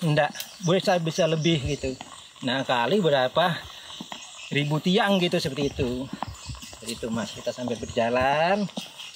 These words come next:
menikmati kota penuh berkah, supaya Mas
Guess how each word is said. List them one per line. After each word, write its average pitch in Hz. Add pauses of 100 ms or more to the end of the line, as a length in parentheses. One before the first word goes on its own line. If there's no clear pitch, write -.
(320)
menikmati 127
kota 127 (1040)
penuh 185
berkah, 165 (800)
supaya 131
Mas 147